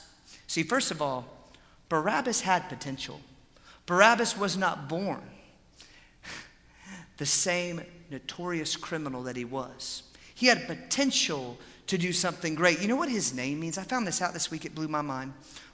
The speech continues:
Bar Abbas. Bar means son of, and Abba means father. His name was son of the father.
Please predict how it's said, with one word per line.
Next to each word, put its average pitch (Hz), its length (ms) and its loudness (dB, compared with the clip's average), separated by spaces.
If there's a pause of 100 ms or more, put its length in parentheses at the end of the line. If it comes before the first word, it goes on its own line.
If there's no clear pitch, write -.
(140)
Bar 240 480 2 (840)
Abbas. - 720 2 (600)
Bar 269 300 10
means 214 440 0 (180)
son 226 400 4
of, - 540 -10 (360)
and 180 160 2 (120)
Abba 175 440 4 (640)
means 165 360 2
father. 160 580 2 (640)
His 220 280 6
name 254 380 8
was 170 160 0
son 294 840 2 (640)
of 160 240 2
the 165 60 -4
father. 196 800 4